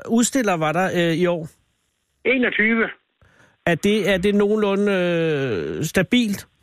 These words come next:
Speaker 2: Det er den næste samme som sidste år.
Speaker 1: Okay.
Speaker 2: Vi har fået tredive dyr mere end sidste år til udstillingen.
Speaker 1: Åh. Så det er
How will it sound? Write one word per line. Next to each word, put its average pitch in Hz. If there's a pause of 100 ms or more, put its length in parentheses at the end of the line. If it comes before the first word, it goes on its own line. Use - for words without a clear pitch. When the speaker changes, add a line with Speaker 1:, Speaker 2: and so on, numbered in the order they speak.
(580)
Speaker 2:
Det 214
er 254
den 220
næste 226
samme 208
som 202
sidste -
år. 147 (160)
Speaker 1:
Okay. 170
Speaker 2:
Vi 214
har 196
fået 196
tredive 233
dyr 233
mere 202
end 180
sidste 196
år 180
til 180
udstillingen. 180 (180)
Speaker 1:
Åh. 170 (420)
Så 165
det 156
er 143